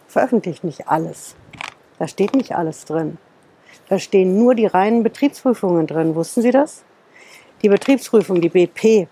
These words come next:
wir Steuerrechtler, wir nennen das die Außenprüfung.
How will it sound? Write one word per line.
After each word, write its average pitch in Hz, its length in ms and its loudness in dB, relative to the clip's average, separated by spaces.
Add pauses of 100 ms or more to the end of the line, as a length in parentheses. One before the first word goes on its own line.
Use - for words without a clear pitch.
(240)
wir 165 120 -2
Steuerrechtler, 196 600 0
wir 185 80 2
nennen 185 200 2
das 185 180 0
die - 120 -4
Außenprüfung. 165 880 -2